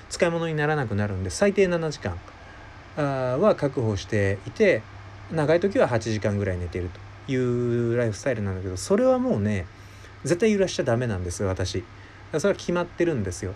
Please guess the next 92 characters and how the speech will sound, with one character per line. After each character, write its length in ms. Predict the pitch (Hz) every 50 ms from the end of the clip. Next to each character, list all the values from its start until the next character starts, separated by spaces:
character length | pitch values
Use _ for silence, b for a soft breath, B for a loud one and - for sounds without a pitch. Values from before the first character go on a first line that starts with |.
| -
で、 120 | 185 214 185
そ 160 | - - 196
こ 320 | - 277 285 285 294 320
は 160 | 311 269 - - - - - - -
死 240 | 180 - - - - 226
守 180 | 214 - 160
し 120 | 120 - -
た 120 | - 107
状 220 | 95 - 107 101
態 260 | 98 - 110 101 101 101
で、 200 | 117 110 95 -
し 100 | - -
か 80 | 214
も 180 | 170 143 113 B B B B B B -
夜 220 | 220 214 190 143 127
八 300 | - - 139 - 214 208
時 100 | 208 226
半 180 | 208 233 220 170
に 100 | 127 113
は 120 | 101 95 101
息 120 | 101 95
子 100 | - 123
連 160 | 107 - 120
れ 40 | 110 110
て 80 | 110
お 40 | 107
風 140 | 101 123 123
呂 60 | 110
に 100 | 98 92
入 160 | 95 104 92
る 40 | 87
っ 20 |
て 120 | 87 - 101
今 140 | 98 92 90
決 120 | - 120
め 100 | 113 107
て 120 | 98 -
や 80 | 104 98
っ 20 | 101
て 140 | 101 - 113
る、 140 | 107 104 107 -
あ、 180 | 120 113 110
お 40 | 107
風 120 | 101 -
呂 40 | 131
じ 80 | - -
ゃ 40 | 95
な 60 | 87
い、 40 | 82
布 100 | - -
団 160 | 175 165 165
に 80 | 160
入 180 | 151 151 147 113
る 40 | 101
っ 20 | 92
て 100 | - -
決 120 | - 113
め 100 | 110 110
て 120 | 107 -
る 100 | 110 110
ん 100 | 98 95
で、 160 | 98 110 104 98 B B B B B B B B B B B -
八 280 | - 175 175 240 240
時 100 | 233 247
半 220 | 220 233 247 226 190
に 100 | 139 113
布 100 | - -
団 220 | - 135 131 127
に 80 | 123 120
入 300 | 113 139 139 127 113 117
る、 160 | 170 170 131
睡 220 | - - 151 151
眠 180 | 147 143 143 139
時 120 | 139 139
間 200 | - 127 113 104
は 80 | 101 101
最 220 | 98 - 113 113 113
低 160 | - 120 113
七 260 | 113 113 113 113 113
時 80 | 113 117
間 180 | - 107 95
を 40 | 92
確 260 | - - 113 - -
保 120 | 101 101 98
す 140 | - -
る 80 | 202 214
を 40 | 151
死 160 | - - -
守 140 | - - 147
す 140 | - - 110 95
る 80 | 90
と、 280 | 90 - - 143 117 -